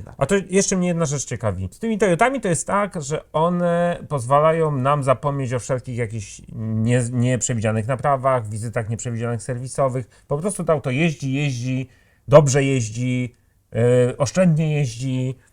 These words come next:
Speaker 2: jak trzeba, to szybko jeździ. I mam trzyletni taki kontrakt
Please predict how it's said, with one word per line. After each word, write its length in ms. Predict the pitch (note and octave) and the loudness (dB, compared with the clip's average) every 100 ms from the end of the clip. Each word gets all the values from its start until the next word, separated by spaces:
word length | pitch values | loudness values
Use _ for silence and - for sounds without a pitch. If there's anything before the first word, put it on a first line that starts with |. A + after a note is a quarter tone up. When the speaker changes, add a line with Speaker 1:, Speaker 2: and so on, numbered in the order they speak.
| - | -4
Speaker 2:
jak 140 | D3+ | -2
trzeba, 240 | - D#3+ C#3+ | 2 2 2
to 100 | A#2+ | 2
szybko 360 | F#3+ E3 E3+ | -2 -2 -2
jeździ. 680 | C#3+ C#3 A#2 B2+ B2+ B2+ C3 _ _ _ - | 0 -2 -6 -8 -6 -6 -8 _ _ _ -4
I 120 | D#3+ | 2
mam 180 | G#3 G3 | 4 2
trzyletni 600 | - G#3+ G3+ F#3 E3+ D3+ | 0 2 4 2 0 -2
taki 280 | C#3 C3 C3 | -2 -4 -4
kontrakt 640 | B2 G#2+ D#3+ A3+ - - | -4 -2 -4 -4 -8 -20